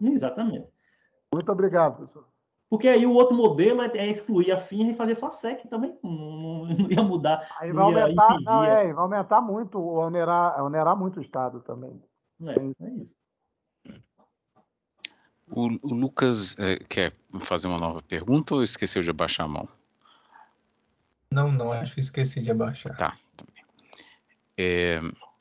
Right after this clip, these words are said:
Speaker 3: mais alguém? Eu acredito que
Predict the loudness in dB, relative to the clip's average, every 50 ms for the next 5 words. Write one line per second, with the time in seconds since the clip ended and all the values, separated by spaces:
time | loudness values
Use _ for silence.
0 | _ _ _ _ -12 -8 -4 -4 -2 -2 -2 -4 -6 -6 -4 -2 0 2 2 2
1 | 0 0 -2 -4 -4 -6 -10 -14 -20 _ _ _ _ _ _ _ -20 _ -20 -18
2 | -16 -12 -10 -10 -12 -12 -8 -6 -6 -6 -4 -4 -8 -8 -8 -12 -18 -18 -12 -8
3 | -6 -6 -6